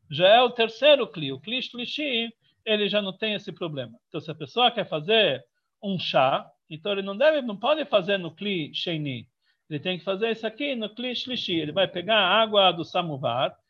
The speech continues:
que, ou do boiler, que é o seu, o copo que ele pegou lá, é kli sheni, ele vai entornar para um outro copo, e lá ele vai fazer o chá, lá ele pode colocar café solúvel, lá ele pode colocar açúcar, lá ele pode colocar todos os condimentos que ele quiser, que já é um kli shlishi,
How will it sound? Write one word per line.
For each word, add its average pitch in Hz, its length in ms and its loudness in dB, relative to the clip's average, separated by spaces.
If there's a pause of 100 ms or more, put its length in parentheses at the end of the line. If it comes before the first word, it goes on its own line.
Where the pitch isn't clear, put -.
(260)
que, 190 240 2
ou 190 140 6
do 165 100 -4
boiler, 156 500 4
que 175 100 -2
é 156 60 6
o 139 80 0
seu, 151 280 -10
o 139 100 -8
copo 214 380 4
que - 80 -10
ele 156 100 -4
pegou 156 300 -2
lá, 185 140 4
é 160 40 0
kli 196 200 -8
sheni, 139 320 -8
ele 170 120 -6
vai 226 160 0
entornar 226 460 0
para 226 120 -8
um 220 40 -6
outro 240 380 0
copo, 131 440 -4 (360)
e 240 80 -8
lá 302 140 6
ele 262 80 4
vai 196 100 4
fazer 160 240 -2
o 180 80 -2
chá, 214 340 6
lá 170 140 4
ele 151 100 0
pode 143 240 -4
colocar 151 380 0
café 147 320 -6
solúvel, 180 760 -2 (280)
lá 202 160 6
ele 170 120 2
pode 156 280 -4
colocar 147 460 -2
açúcar, 196 680 0
lá 226 120 4
ele 220 100 -2
pode 208 240 -4
colocar 220 480 2
todos 220 300 -6
os 202 80 -14
condimentos 208 420 -8
que 220 80 -12
ele 214 120 -8
quiser, 233 380 -4
que 220 100 -10
já 226 180 0
é 220 40 4
um 208 120 -4
kli 196 460 -6
shlishi, 226 600 -2